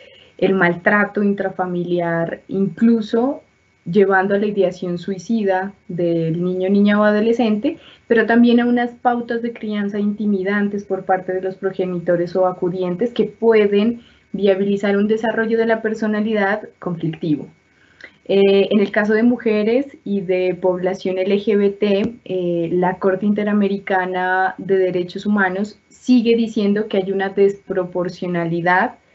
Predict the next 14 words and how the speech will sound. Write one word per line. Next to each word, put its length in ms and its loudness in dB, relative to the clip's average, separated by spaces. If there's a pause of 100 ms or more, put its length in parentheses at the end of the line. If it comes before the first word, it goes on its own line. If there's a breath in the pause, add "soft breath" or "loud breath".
(200 soft breath)
referente 640 0
a 60 0
la 80 0
violencia 600 -2
sexual, 760 2
específicamente 1160 -6 (280 loud breath)
a 100 0
la 100 2
violencia 680 0 (100)
económica 800 0
y 100 0
a 60 0
la 100 -2
violencia 640 -2